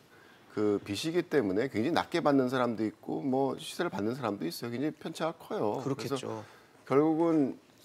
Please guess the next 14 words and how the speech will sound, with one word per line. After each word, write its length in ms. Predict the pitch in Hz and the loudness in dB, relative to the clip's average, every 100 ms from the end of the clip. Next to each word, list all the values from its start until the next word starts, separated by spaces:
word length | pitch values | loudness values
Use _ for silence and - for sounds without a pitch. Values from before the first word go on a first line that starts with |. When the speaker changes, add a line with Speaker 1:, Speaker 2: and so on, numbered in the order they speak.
| - | -8
Speaker 1:
전월세 300 | 120 139 147 | -2 -2 -2
상한제나 640 | 190 160 151 135 131 127 | -2 2 4 6 6 4
계약갱신 480 | 123 113 120 117 120 | 2 -2 -2 -6 -8
청구권을 460 | - 143 127 120 117 | -6 -6 -4 -4 -4
도입을 400 | 104 110 110 156 | -2 -2 -2 -2
하면 480 | 131 104 151 117 87 - - _ | 0 2 2 2 -2 -10 -20 _
그 220 | 175 127 | 2 4
위쪽으로 540 | 139 - 196 170 156 - | 4 4 4 6 4 2
키 120 | 226 | 0
맞춤을 400 | 202 - 160 156 | 0 0 -2 -2
할 100 | 190 | -2
거다라는 460 | 175 165 139 123 | 0 4 6 6
Speaker 2:
음. 420 | 107 98 113 110 - | 4 2 -2 -6 -4
Speaker 1:
그런 340 | 123 123 110 | 0 0 0